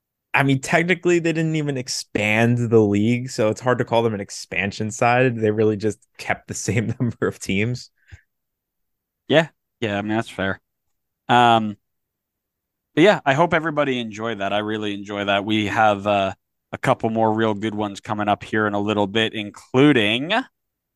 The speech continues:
Speaker 2: Jorge Villafana and Sueño M L S. That's a great little story there.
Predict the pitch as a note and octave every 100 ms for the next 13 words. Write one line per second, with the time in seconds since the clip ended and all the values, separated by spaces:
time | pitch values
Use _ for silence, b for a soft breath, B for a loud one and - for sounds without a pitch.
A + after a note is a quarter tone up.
0 | _ _ _ _ _ C#3+ C#3+ B2+ C#3 C3
1 | C3+ - B2 C3 C#3 A#2+ G#2 - - A2
2 | A2 A#2 A2+ A2 A2 G2+ G#2+ G2+ - A2+
3 | A2 F#2+ G2 G2 G#2 F#2+ G2 F#2+ - -
4 | F#2 F2+ F#2 F#2 F#2 F#2